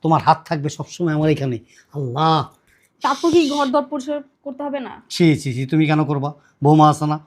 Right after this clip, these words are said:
Speaker 1: ও করবে। তুমি বসো এখানে, বসো, বসো, বসো, বসো।
Speaker 2: দেখেন, আমি তো এবারের বউ, ও তো ছেলের বউ, ওরে সাহায্য করতে হবে না ঘরে?
Speaker 1: শোনো, আমি তোমাকে সাফ সাফ একটা কথা বলি,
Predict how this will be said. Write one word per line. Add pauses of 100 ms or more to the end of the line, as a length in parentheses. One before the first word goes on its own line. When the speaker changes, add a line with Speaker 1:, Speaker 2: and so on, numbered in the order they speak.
(120)
Speaker 1:
ও
করবে।
তুমি
বসো
এখানে,
বসো,
বসো,
বসো, (480)
বসো।
Speaker 2:
দেখেন, (320)
আমি
তো
এবারের
বউ, (420)
ও
তো
ছেলের
বউ, (300)
ওরে
সাহায্য
করতে
হবে
না
ঘরে? (280)
Speaker 1:
শোনো, (360)
আমি
তোমাকে
সাফ
সাফ
একটা
কথা
বলি,